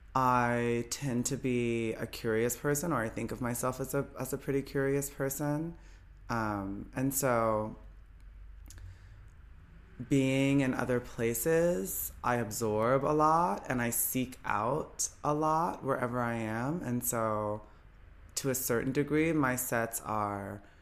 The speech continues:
a reflection of just my fleeting interest as I've, you know, let them unfurl or just run freely. And so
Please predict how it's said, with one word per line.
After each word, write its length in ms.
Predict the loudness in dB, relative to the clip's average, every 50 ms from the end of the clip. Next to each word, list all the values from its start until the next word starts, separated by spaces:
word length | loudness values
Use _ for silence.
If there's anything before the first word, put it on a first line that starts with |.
| -20 -20 -14 -6 -2
a 80 | 0
reflection 580 | 0 0 -2 -2 -2 -2 -2 -2 -4 -6 -4 -4
of 140 | -4 -4 -6
just 300 | -6 -4 -4 -4 -4 -4
my 360 | -4 -4 -4 -4 -6 -6 -8
fleeting 840 | -8 -8 -6 -4 -2 -2 -2 -2 -2 -2 -4 -4 -4 -4 -6 -8 -10 -14 -20 -20 -20 -20 -20 -20 -20 -18 -8 -2
interest 680 | 0 0 0 0 0 2 2 4 4 2 0 -2 -2
as 160 | -2 -2 -2 -2
I've, 360 | -2 -2 -2 -2 -4 -6 -10 -16 -16 -12
you 160 | -8 -6 -4
know, 200 | -4 -4 -4 -4
let 300 | -4 -4 -4 -4 -6 -6
them 360 | -6 -4 -4 -4 -4 -4 -6 -6
unfurl 880 | -6 -6 -6 -6 -8 -8 -6 -4 -2 -2 -2 -2 -2 -2 -2 -2 -4 -4
or 680 | -6 -6 -6 -6 -6 -8 -8 -8 -8 -8 -8 -10 -12 -14 -18 -20 -20 -20 -20 -20 -20 -20 -20 -20 -20 -20 -20 -20 -20 -20 -20 -20 -20 -20 -20 -20 -20 -20 -20 -20 -20 -20 -20 -12 -4
just 220 | -2 -2 0 0
run 340 | 0 2 2 2 2 2 0
freely. 680 | -4 -4 -2 0 2 2 4 4 4 4 4 4 2 2
And 260 | 2 2 2 2 2
so 440 | 4 4 6 6 6 6 4 2